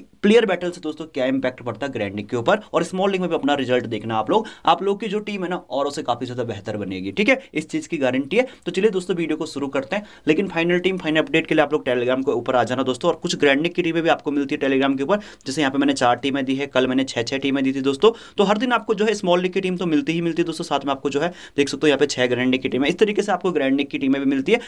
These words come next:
और जो फाइनल मेरी स्मॉल लीग की टीम है वो भी मैं आपको यहाँ पे देता हूँ। ठीक है, लिंक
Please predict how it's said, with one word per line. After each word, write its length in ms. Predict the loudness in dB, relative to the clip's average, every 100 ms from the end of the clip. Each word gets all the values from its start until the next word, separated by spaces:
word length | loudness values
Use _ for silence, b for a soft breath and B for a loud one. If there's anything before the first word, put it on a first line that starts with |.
| B 0
और 100 | 0
जो 80 |
फाइनल 340 | -2 -2 0 0
मेरी 160 | -2
स्मॉल 240 | -2 0 0
लीग 140 | 0
की 80 | -2
टीम 200 | 0 0
है 120 | -2 0
वो 60 | 4
भी 80 | 6
मैं 80 | 4
आपको 200 | 2 -4
यहाँ 220 | -4 -4
पे 120 | -2
देता 260 | -2 -4 -6
हूँ। 120 | -2
ठीक 120 | 0
है, 80 | 0 B B B 0
लिंक 260 | 4 4